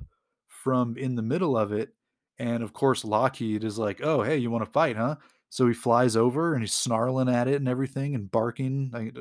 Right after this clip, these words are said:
not really barking, it says "narf," so he's narfing at it, I guess.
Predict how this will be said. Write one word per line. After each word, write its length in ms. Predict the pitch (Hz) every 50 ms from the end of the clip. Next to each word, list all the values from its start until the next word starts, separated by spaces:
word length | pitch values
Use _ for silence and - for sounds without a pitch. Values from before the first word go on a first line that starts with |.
| 117
not 160 | 127 127 123 123
really 160 | 120 113 107
barking, 460 | 98 - 113 113 117 - - 131 123
it 60 | 117 110
says 200 | - 123 113 101
"narf," 440 | 104 101 101 104 110 135 139 - - -
so 200 | - - 131 117
he's 140 | 110 101 104
narfing 540 | 107 107 107 120 117 - 143 139 139 139 131
at 160 | 131 131 139 147
it, 80 | 143
I 100 | 139 139
guess. 280 | 135 143 160 170 -